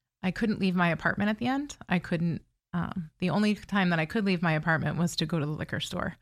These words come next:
often at seven A M. And I can remember driving down the road,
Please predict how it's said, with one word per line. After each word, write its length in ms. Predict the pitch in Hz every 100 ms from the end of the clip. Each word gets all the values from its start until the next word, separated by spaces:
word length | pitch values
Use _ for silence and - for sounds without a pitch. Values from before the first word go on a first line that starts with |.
| _ _ _ -
often 340 | 175 - 170
at 120 | -
seven 280 | - 156 160
A 120 | 160
M. 200 | 156 156
And 80 | 151
I 60 | 160
can 180 | 170
remember 460 | 170 165 185 165 160
driving 600 | 175 180 226 175 156 160
down 220 | 160 160
the 80 | 156
road, 480 | 175 214 165 156